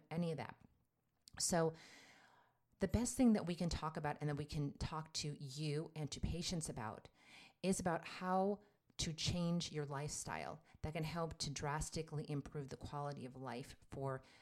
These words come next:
those of you women who suffer from any autoimmune disease, okay? 'Cause you know I'm a big fan of, you know, improving our lifestyle.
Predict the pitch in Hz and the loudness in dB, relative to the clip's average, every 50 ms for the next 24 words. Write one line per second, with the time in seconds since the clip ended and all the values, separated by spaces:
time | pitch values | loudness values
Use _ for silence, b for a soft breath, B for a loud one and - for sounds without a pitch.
0 | B B B B - 147 151 147 151 151 156 156 - - 147 139 - 135 139 139 | B B B B -2 0 2 4 4 2 2 0 -2 -4 -6 -6 -6 -6 -6 -4
1 | 127 135 131 135 135 131 - - - 143 135 - - - 170 160 160 - 147 135 | -2 0 0 0 0 -2 -6 -6 -6 -4 -2 -2 0 0 -2 -4 -4 -4 -4 -4
2 | 131 - - - - - - 151 139 135 139 135 - _ - 135 139 143 147 - | -4 -6 -10 -16 -14 -8 -4 -2 -2 0 -2 -4 -4 _ -4 -2 0 0 0 -2
3 | - 131 127 131 127 123 131 127 131 131 123 127 127 - - - - - - - | -2 -4 -4 -2 -2 -2 -2 -2 -2 -2 -4 -6 -8 -10 -10 -10 -10 -12 -12 -10
4 | 131 - - 135 - - - 156 151 - 170 170 170 170 175 185 - - 160 160 | -12 -10 -8 -10 -8 -6 -4 -4 -2 2 2 4 4 4 4 2 2 2 0 0
5 | 151 147 - 151 147 147 147 - - - 147 139 135 135 135 143 - B B B | 0 0 0 0 0 0 -2 -8 -10 -8 -6 -4 -2 -2 -2 -4 -6 B B B
6 | B B B B B B _ - 143 143 139 135 135 - B B B B B B | B B B B B B _ -2 0 2 2 0 -2 -6 B B B B B B
7 | - 151 151 151 147 151 151 - - - 175 170 165 170 165 160 - - 143 139 | -2 0 0 2 2 0 -2 -2 -2 -2 0 0 2 2 2 2 2 0 -4 -4
8 | 135 139 151 151 - - - - 113 - - - | -2 -2 -2 -4 -4 -4 -4 -4 -4 -6 -6 -8